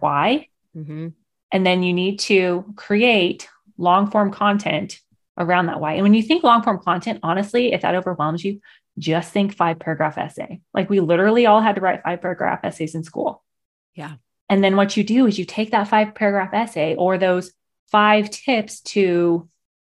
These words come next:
Speaker 1: you know, have a ponytail that doesn't look like you just stepped out of the sweaty gym spa, you know, or, like, whatever your, like, five, three to five tips are, you
Speaker 2: Yeah.
Speaker 1: take that, you sit your butt down,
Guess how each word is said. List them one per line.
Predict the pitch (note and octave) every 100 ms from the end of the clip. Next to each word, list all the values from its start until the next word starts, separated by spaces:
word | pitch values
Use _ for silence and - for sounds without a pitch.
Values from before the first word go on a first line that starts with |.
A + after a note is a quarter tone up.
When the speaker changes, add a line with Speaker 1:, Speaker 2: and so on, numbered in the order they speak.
| _ _ _ _
Speaker 1:
you | G3
know, | E3+
have | E3+ F#3
a | F3
ponytail | A#3 A#3+ A3 E3+ E3+
that | F3
doesn't | E3+ F3+
look | E3+
like | F3+ F#3
you |
just | F3 -
stepped | F#3+ F#3+
out | F#3
of | E3+
the |
sweaty | E3 - F#3+ F#3 F3
gym | F#3
spa, | A3 - - G3+ - _ _ _ _ _ _ _ _ _
you | G#3
know, | G3 F3+
or, |
like, | G3 F#3+
whatever | G3 A3+ A#3+ C4 C4+ B3+
your, | A3 G3+ G3
like, | F#3 E3+ -
five, | - G3 G3 F#3+ F#3+ G3+ -
three | G3 G#3
to | G#3
five | G3 F3+
tips | - C4 - -
are, | C#3 D3+ - _ _
you | -
Speaker 2:
Yeah. | F#3
Speaker 1:
take | C3 B3+ B3+
that, | A#3 G3+ F3 F3+
you | F3+
sit | F#3 A3 A3
your | B3
butt | G#3+ A3+
down, | G3 F3 E3 E3 G3